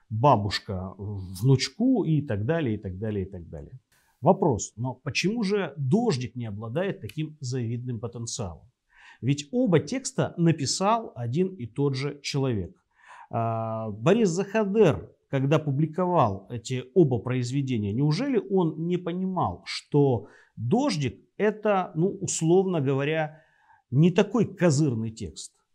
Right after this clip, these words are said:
Хотя, наверное, вряд ли кто-то скажет, что это текст непрофессиональный или плохой, что это произведение графомана. Совсем нет.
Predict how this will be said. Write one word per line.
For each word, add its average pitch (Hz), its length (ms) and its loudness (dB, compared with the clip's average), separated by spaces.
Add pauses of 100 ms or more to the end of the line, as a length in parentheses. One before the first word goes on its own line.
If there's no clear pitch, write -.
(280)
Хотя, 156 760 -2
наверное, 135 840 0
вряд 143 380 0
ли 139 80 -2
кто-то 131 240 -6
скажет, 185 380 -2
что - 220 -4
это 135 160 -4
текст 147 380 -6
непрофессиональный 131 960 -2
или 117 240 -8
плохой, 131 640 -2
что - 260 -4
это 104 140 -6
произведение 117 580 -4
графомана. 120 680 -6 (340)
Совсем 180 460 0
нет. 185 280 0